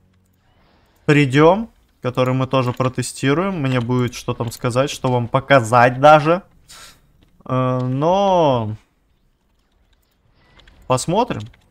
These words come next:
сумеет ли хоть один дрон составить конкуренцию вот этому вот замечательному, замечательному дрону бустер, который уже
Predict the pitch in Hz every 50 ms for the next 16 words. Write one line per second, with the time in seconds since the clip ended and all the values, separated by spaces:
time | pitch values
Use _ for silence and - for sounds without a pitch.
0 | _ _ _ _ _ _ - - 127 113 120 139 160 175 175 - 120 - - 120
1 | - 127 120 117 120 120 117 113 120 131 151 165 - _ _ _ _ _ _ _
2 | _ _ _ _ _ _ _ _ _ _ - 113 - - - 127 131 139 135 123
3 | - - 123 117 113 - - 117 117 123 139 143 143 - - 113 110 107 - 127
4 | 123 - 123 120 113 113 110 107 104 104 110 110 110 104 - - 127 127 - -
5 | 117 117 113 110 107 101 - _ _ _ _ _ _ _ _ _ _ _ _ _
6 | _ _ _ _ _ _ _ - _ _ _ _ _ _ _ _ _ _ _ _
7 | _ _ _ - 117 110 110 113 123 120 123 123 113 - - 160 170 180 - -
8 | 143 135 131 127 120 117 117 107 117 120 127 135 131 127 120 113 123 143 156 -
9 | - 120 107 - - 120 107 - 127 135 135 123 117 113 107 104 104 113 131 135
10 | 127